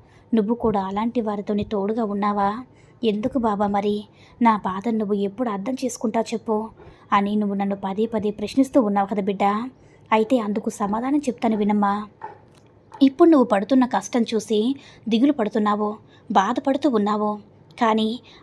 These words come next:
ఆ కష్టం తాత్కాలికమని ఎందుకు గుర్తించడం లేదు చెప్పు?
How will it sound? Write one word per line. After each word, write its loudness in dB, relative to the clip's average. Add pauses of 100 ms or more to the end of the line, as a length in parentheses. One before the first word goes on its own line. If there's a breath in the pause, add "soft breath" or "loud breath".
ఆ 6
కష్టం -4
తాత్కాలికమని 0
ఎందుకు -4
గుర్తించడం 0
లేదు 0
చెప్పు? -4